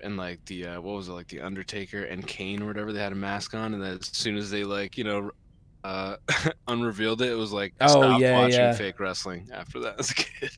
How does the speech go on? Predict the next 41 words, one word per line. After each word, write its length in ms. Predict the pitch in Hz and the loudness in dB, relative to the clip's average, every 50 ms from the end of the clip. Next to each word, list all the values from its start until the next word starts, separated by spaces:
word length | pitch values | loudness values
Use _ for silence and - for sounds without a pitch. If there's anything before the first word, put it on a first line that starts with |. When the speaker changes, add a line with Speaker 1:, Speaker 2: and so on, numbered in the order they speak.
| - 147 | -4 0
Speaker 2:
<laughs> 1600 | 147 123 - - - - - - 960 988 906 740 - - - - - 165 - - 170 - - - 160 160 - - - - - - | 0 0 2 0 -2 -4 -4 -4 -4 -4 -2 0 0 -2 0 0 -2 -2 -2 -4 -6 -8 -6 -6 -6 -6 -4 -6 -6 -6 -2 2
I 100 | 147 156 | 4 6
act-, 200 | 185 190 160 156 | 6 6 4 6
just 260 | 165 170 165 - - | 4 4 4 4 4
listened 300 | 180 180 180 - 156 139 | 4 4 4 2 0 2
to 120 | 139 139 139 | 4 4 4
an 60 | 143 | 4
interview 360 | 143 139 139 131 127 135 131 | 4 4 4 6 6 6 4
with, 180 | 127 127 - 135 | 4 4 4 6
uh, 160 | 127 123 120 | 6 6 6
The 120 | 117 117 120 | 4 4 2
Undertaker, 500 | 117 113 110 95 117 117 107 117 113 110 | 0 0 0 0 2 2 2 2 0 0
actually. 580 | 107 107 107 101 - 113 101 95 87 82 - - - | 2 0 0 0 -2 -4 -2 -4 -4 -6 -8 -8 -8
Speaker 1:
It's 160 | 139 123 - | -6 -4 -4
so 340 | - - - 113 104 101 92 | -4 -2 0 0 0 0 -2
funny. 400 | - - 98 95 95 95 95 92 - - - - - - - - - - - - - - - - - - - - _ - - - - | -4 -4 -4 -4 -2 -4 -6 -8 -10 -16 -20 -20 -20 -20 -20 -20 -20 -20 -20 -20 -20 -20 -20 -20 -20 -20 -20 -20 _ -20 -20 -16 -8
Speaker 2:
Yeah. 460 | 98 107 117 117 113 110 104 95 82 - | -2 2 4 4 4 4 2 0 0 -2
Speaker 1:
Ugh. 200 | - 110 110 107 | 0 0 2 4
Speaker 2:
The 60 | 139 | 4
Undertaker, 520 | 175 233 247 - 196 196 196 - - 160 127 | 4 4 2 2 2 2 2 2 0 -2 -2
dude, 280 | 135 127 143 151 131 104 | 0 0 2 2 2 2
he's, 320 | 120 160 208 214 - - - - - | 0 0 0 -2 -4 -10 -16 -18 -16
he's 300 | - - - 147 185 196 | -12 -6 -4 -2 0 0
a 100 | 214 156 | 0 0
scary 440 | - - - - 135 131 131 127 120 | 0 0 2 2 4 4 4 4 2
dude. 260 | 113 127 139 135 117 | 2 0 0 0 -2
Like, 100 | 120 117 | -4 -6
he's, 320 | - - 160 165 131 - - | -4 -4 -4 -4 -4 -6 -10
he's 300 | - 110 120 147 151 - | -10 -6 -6 -4 -4 -6
tough. 460 | - - 123 127 127 110 - - - - - - | -6 -2 2 2 2 2 0 -4 -12 -18 -20 -20
He, 140 | - - 123 | -8 2 4
Speaker 1:
Oh, 100 | 127 117 | 6 6
yeah. 80 | 104 127 | 6 6
Speaker 2:
like, 160 | 120 120 117 | 4 4 4
in 180 | 113 123 123 127 | 2 2 2 4
real 180 | 131 139 131 127 | 6 8 8 8
life, 240 | 127 120 110 - | 8 6 6 4
he 80 | - 127 | 0 -2
is 100 | 117 - - | -2 -2 -4
fucking 360 | - - 127 117 101 104 90 | 0 0 0 0 0 -4 -10
tough. 360 | - - 120 107 95 - - | -10 -8 -6 -6 -6 -8 -12